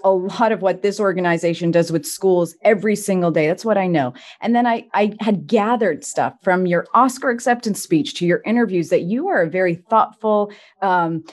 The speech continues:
non-laissez-faire person. You're very intentional. You're, you're a lot more than this incredible celebrity that's running on the beach in Malibu, even though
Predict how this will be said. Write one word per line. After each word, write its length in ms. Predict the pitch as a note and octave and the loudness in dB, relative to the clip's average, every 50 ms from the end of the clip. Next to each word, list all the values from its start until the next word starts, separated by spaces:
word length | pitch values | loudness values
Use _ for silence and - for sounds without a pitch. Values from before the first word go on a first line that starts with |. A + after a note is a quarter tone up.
| - _ | -14 _
non-laissez-faire 1500 | - G#3+ G#3+ G#3+ G#3+ G#3+ G#3+ A3 A3+ A3+ G#3+ - F#3+ G3+ G#3+ G#3 A3 A3 G#3 A3 G#3 G3 G3+ - G#3 G3 F3+ F3+ F3+ F3 | -2 0 0 2 2 2 2 0 0 -2 -4 -6 -4 0 2 2 2 2 2 0 -2 -2 -2 0 2 2 2 2 0 -2
person. 500 | F3 - A3+ G#3 G3 - - F#3+ E3 E3 | -2 -2 -2 -2 0 0 0 0 0 0
You're 120 | E3 F3 E3+ | 0 0 2
very 240 | E3+ F#3 F3+ F#3 | 2 2 2 2
intentional. 840 | F3+ F3+ F3 E3 - - - G3+ G3 F#3+ - G#3 F#3+ F#3 F3+ F3+ F3+ | 0 -2 -4 -4 -4 -2 0 0 0 0 0 0 0 2 2 2 2
You're, 240 | F3+ E3+ F3 F3 F3 | 2 2 0 0 0
you're 260 | F3+ G3 F#3+ F3+ F3+ - | 0 0 2 2 2 2
a 60 | F3+ F3 | 0 0
lot 340 | F3 G3 G3+ A#3 B3 - | 0 2 2 2 2 0
more 320 | A#3+ A3 G3+ G3+ G3 F#3+ F#3 | -2 -2 0 0 0 0 0
than 160 | E3 F3 E3 | 0 0 0
this 200 | D#3+ D#3 D#3 - | 0 0 -2 -2
incredible 520 | E3 D#3+ D#3+ - F3 E3+ F3+ E3 F3 F3 | -4 -4 -2 -2 -2 0 0 0 0 0
celebrity 580 | E3+ - - A3 A#3 C4+ B3+ A3+ A#3+ G#3+ G#3+ G#3 | -2 -2 -2 0 2 2 2 2 0 -2 -4 -2
that's 280 | F#3 F#3+ E3 - - - | 0 0 0 0 0 0
running 240 | F3+ F3 E3+ E3+ | 2 2 2 2
on 80 | E3+ E3 | 0 0
the 60 | D#3+ D3 | 0 0
beach 260 | D#3+ D#3 D#3 - - | 0 -2 -4 -4 -4
in 80 | D#3+ | -4
Malibu, 480 | D#3+ E3+ F#3 F#3+ G3 F#3 F3 F#3+ F3+ E3+ | 0 0 2 2 0 0 0 -2 -2 0
even 280 | C3 F3+ E3 F3 F3 E3+ | 0 -2 -2 0 0 0
though 240 | E3 E3+ D#3+ - | 2 0 0 -2